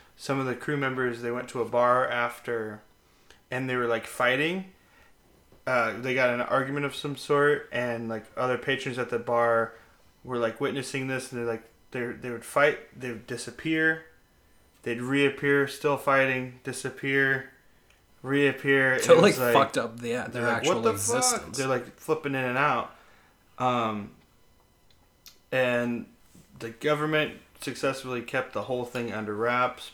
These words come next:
Speaker 1: by saying this was, uh, during the beginning of World War Two, so they're just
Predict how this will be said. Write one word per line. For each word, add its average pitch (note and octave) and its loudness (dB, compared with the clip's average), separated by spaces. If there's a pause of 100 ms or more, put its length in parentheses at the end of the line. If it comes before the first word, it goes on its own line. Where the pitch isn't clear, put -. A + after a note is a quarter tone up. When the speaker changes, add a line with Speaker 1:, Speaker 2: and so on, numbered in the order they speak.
(100)
Speaker 1:
by G#2 -4 (960)
saying C3+ -2
this C#3 -4
was, C3 -4 (500)
uh, A2+ -2
during C#3 -2
the B2+ -4
beginning A#2+ -2
of A2+ -4 (200)
World B2+ -6
War A2+ 0
Two, B2+ -2
so A2+ 0
they're A#2 -2
just A2+ -10